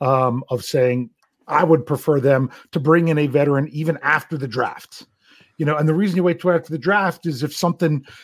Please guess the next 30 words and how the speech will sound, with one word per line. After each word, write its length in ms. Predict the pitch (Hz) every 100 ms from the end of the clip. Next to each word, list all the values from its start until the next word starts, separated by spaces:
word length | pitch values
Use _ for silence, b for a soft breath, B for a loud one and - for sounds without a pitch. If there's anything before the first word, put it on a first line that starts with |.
| B
if 100 | 160
something 240 | 202 185
you 80 | 175
didn't 140 | 156 156
expect 400 | - 185 165 -
to 60 |
be 180 | 139 165
there 480 | 151 156 160 147 135 b b
is 240 | 165 113
there 260 | 104 151 160
late 320 | 139 143 156
in 80 | 147
the 80 | 135
draft, 460 | 113 156 190 -
and 100 | 151
you 100 | 131
wanna 280 | 139 143 139 104 _
say, 240 | - 156
"Oh, 160 | 165 262
let's, 260 | 147 - - -
or 260 | 208 151 -
let's 160 | 156 -
go 160 | 180
that 120 | 175
route," 200 | 185 113 -
or 120 | 170
something 260 | - 160 170
else 180 | 147
wasn't 360 | 165 226 185 143
there, 340 | 131 117 110